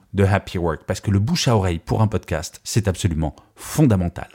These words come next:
Je vous remercie d'avoir écouté cet épisode de Happy Work. Je vous dis rendez-vous demain, puisque je vous le rappelle, Happy Work, c'est une quotidienne désormais.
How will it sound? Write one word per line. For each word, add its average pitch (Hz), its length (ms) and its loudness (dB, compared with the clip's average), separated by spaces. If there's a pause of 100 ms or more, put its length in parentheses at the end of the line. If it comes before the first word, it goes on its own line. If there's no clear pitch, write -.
(480)
Je 135 100 4
vous 160 140 6
remercie 190 500 4
d'avoir 120 260 4
écouté 117 280 2
cet 107 220 0
épisode 113 480 2
de 101 80 6
Happy 101 340 0
Work. 95 280 2
Je 123 120 6
vous 143 140 4
dis 120 280 -2
rendez-vous 127 480 4
demain, 98 300 4
puisque - 240 -2
je 95 100 2
vous 92 140 0
le 95 80 2
rappelle, 82 460 -2 (100)
Happy - 240 -4
Work, 87 300 -4
c'est - 260 -8
une 69 160 -6
quotidienne 87 640 0
désormais. 78 460 -2